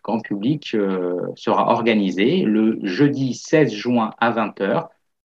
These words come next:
toujours au Palais des Congrès de La Baule, en présence de Boris Cyrulnik, sur le thème «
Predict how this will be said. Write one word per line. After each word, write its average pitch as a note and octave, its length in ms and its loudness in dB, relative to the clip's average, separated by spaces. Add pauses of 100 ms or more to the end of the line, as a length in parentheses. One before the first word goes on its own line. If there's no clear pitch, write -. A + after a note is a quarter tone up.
toujours F#3+ 380 6
au D3 60 8
Palais C3+ 260 4
des A2+ 180 0
Congrès G#2+ 300 -2
de G2 60 -6
La F#2 120 -2
Baule, C3+ 480 4
en C#3+ 100 4
présence B2+ 800 0
de A2 380 4
Boris C3+ 440 2
Cyrulnik, A2 600 -2 (720)
sur E3+ 340 4
le C3+ 140 6
thème « A#2+ 500 2